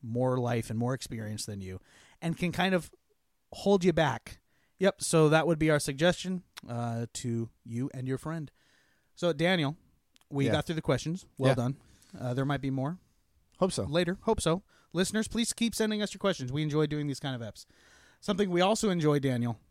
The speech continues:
Speaker 1: our Patreon supporters.
Speaker 2: We love our Patreon supporters.
Speaker 1: We love our Patreon supporters. We're gonna have another shout out. Another Patreon
Speaker 2: Ooh.
Speaker 1: supporter joined,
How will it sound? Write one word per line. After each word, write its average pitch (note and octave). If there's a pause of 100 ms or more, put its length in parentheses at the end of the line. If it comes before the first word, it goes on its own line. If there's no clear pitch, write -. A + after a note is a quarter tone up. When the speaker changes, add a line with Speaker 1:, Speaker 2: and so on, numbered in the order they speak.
(200)
Speaker 1:
our -
Patreon B2+
supporters. G#2
Speaker 2:
We B2+
love A2+
our G2+
Patreon F2
supporters. D3+
Speaker 1:
We D#3+
love D#3+
our D#3+
Patreon D3
supporters. A#2+
We're C#3
gonna F3+
have F#3+
another F#3+
shout F#3
out. G#2+ (400)
Another D#3+
Patreon F3
Speaker 2:
Ooh. G#2+
Speaker 1:
supporter D3+
joined, D#3+